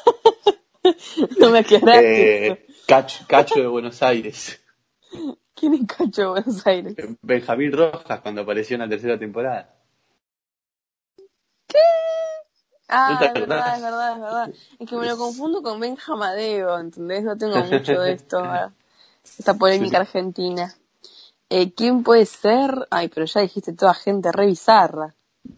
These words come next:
Speaker 2: Eh, Don Tulio, el, el abuelo de Monito.
Speaker 1: <laughs> ¿Cómo se llamaba? Ah, no, pero ya dijiste Don Inchausti.
Speaker 2: <laughs> Don Incha-, eh, Tatita.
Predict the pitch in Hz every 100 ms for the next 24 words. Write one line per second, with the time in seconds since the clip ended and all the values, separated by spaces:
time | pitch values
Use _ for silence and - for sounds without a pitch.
0 | - 120 127 127 117 120 127 127 143 110
1 | 110 107 107 104 107 110 110 120 127 120
2 | 117 113 101 92 _ _ _ _ _ _
3 | _ _ - - - - 202 226 214 208
4 | 196 - 453 240 208 202 190 196 220 233
5 | - 190 180 175 370 196 220 202 220 214
6 | 180 175 175 175 185 170 165 120 - -
7 | - - - 135 123 139 131 131 - 180
8 | 170 - 107 107 104 131 113 113 127 113
9 | 113 139 113 107 -